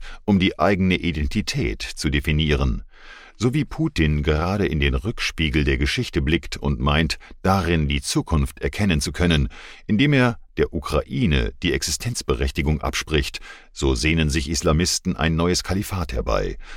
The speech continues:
und Gegner der Europäischen Union das Wiederaufleben der Nationalstaaten. Die Geschichte sollte uns hier als Mahnung und Warnung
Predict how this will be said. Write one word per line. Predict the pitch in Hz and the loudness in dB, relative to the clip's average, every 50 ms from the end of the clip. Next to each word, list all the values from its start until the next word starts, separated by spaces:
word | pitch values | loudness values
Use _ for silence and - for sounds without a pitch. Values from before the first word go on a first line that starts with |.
| - - | -12 -4
und | - 98 87 | -2 -2 2
Gegner | - 139 156 - 156 156 127 | 2 2 2 2 2 2 4
der | 95 - | 4 4
Europäischen | - 82 71 78 76 - 120 135 120 101 - - | 4 2 2 0 0 0 -2 -2 0 0 -2 -2
Union | - 65 85 80 73 73 78 76 85 85 | -2 0 0 2 2 4 4 4 4 4
das | 73 71 - - | 2 2 0 0
Wiederaufleben | 69 82 78 76 71 - - 80 90 69 - 76 80 80 78 80 78 | -2 0 2 2 0 0 -2 -2 -2 -2 -2 0 2 2 2 2 2
der | 71 80 80 | 2 2 2
Nationalstaaten. | 78 80 - - 98 90 82 80 65 - - - - - - 50 - - - - - 85 - - - - - - - - - - - - - - - - | 0 -2 0 0 0 0 2 0 -2 -2 -4 -6 -6 -6 -4 -6 -6 -8 -8 -8 -8 -8 -10 -14 -20 -20 -20 -20 -20 -20 -20 -20 -20 -20 -20 -20 -14 -4
Die | - 101 107 90 | 0 2 2 4
Geschichte | 95 - - - - 165 - - 139 104 | 2 2 2 2 0 -2 0 0 -2 0
sollte | 82 104 104 120 - 139 - | 0 2 0 2 0 0 -2
uns | 101 104 - | 0 -2 -4
hier | - - - 87 104 113 - | -4 -4 -2 -2 0 0 -2
als | 76 98 98 - | -2 -4 -2 -2
Mahnung | 85 87 98 101 87 69 60 55 55 57 - - | 0 0 0 0 0 0 -2 -2 -4 -6 -8 -6
und | - 110 123 131 113 - | -2 0 0 0 0 0
Warnung | - 67 60 52 58 55 55 67 73 | 0 0 2 0 0 0 0 0 0